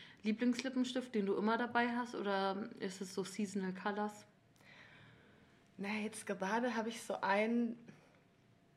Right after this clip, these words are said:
Speaker 2: ich hatte mal so eine Lesung in Wien und da hatte so ein Mädchen einen ziemlich guten Lippenstift drauf. Und dann hab ich sie gefragt, was das ist, und das alles mitgeschrieben und mir genau die gleiche Farbe nachgekauft.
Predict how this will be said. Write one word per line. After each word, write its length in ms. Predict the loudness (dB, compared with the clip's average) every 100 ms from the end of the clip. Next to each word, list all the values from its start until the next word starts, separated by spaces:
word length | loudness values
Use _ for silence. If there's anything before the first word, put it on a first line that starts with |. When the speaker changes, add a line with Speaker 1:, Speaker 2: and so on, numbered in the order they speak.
| _ -20 -14 -14 -6
Speaker 2:
ich 80 |
hatte 120 | -4 -2
mal 160 | -2
so 60 | 0
eine 120 | 0
Lesung 320 | -2 -2 -2
in 160 | -2 -2
Wien 200 | -2 -2
und 80 | -2
da 80 |
hatte 160 | -4 -6
so 80 | -6
ein 100 | -6
Mädchen 280 | -6 -8 -12
einen 80 |
ziemlich 300 | -10 -8 -10
guten 220 | -10 -10 -8
Lippenstift 640 | -8 -6 -8 -10 -14 -6
drauf. 320 | -4 -4 -6
Und 100 | -10
dann 100 | -6
hab 100 | -6
ich 120 | -6
sie 120 | -6 -6
gefragt, 440 | -8 -2 -2 -2
was 180 | -10 -12
das 160 | -16 -10
ist, 260 | -10 -8
und 100 | -10
das 140 | -8 -8
alles 420 | -8 -8 -10 -8
mitgeschrieben 840 | -8 -6 -4 -4 -4 -6 -6 -6
und 240 | -4 -4 -4
mir 160 | -4
genau 340 | -4 -2 0 -2
die 100 | -2
gleiche 380 | -2 -2 -4
Farbe 360 | -12 -6 -6 -4
nachgekauft. 960 | -8 -10 -12 -16 -12 -6 -6 -6 -14